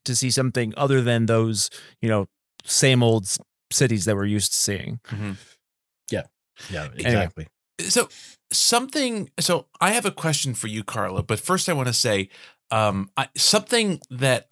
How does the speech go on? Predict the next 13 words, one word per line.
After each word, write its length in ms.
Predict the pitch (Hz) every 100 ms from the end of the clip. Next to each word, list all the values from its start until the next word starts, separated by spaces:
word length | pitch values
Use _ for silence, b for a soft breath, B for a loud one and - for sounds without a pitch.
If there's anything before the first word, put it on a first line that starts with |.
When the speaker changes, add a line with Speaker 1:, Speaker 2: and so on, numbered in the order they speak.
| -
Speaker 2:
I, 180 | 131 -
I 80 | 131
haven't 380 | 123 147 151 110
given 260 | 123 120 113
this 140 | 110
story 240 | - 107
credit 400 | 104 117 107 101
for 240 | - 110 98
that 140 | 98
I 20 | -
should 380 | - 165 135 -
is, 280 | 113 101 - B B B
um, 260 | 123 117